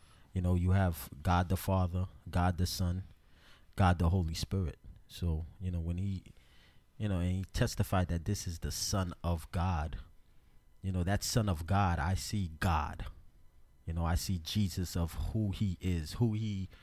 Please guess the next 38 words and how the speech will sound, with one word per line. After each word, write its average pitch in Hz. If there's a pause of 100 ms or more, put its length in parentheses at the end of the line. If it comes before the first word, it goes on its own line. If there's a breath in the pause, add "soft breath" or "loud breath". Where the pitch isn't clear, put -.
(520 loud breath)
really 95
is, 82 (180)
you 98
know, 95
because 87
you, 82 (100)
later 98
on, 87
you 90
know, 87
we're 87
gonna 90
get 90
to 85
it. 80
He's -
called 104
the 85
Son 101
of 90
Man, 85 (920 loud breath)
you 95
know, 90
and, 85 (300 soft breath)
but 104
the -
Son 107
of 82
God 90 (180)
is, - (460)
to 92
me, 95
I, 90
I 85
look 92
at 87
it 82
as, 82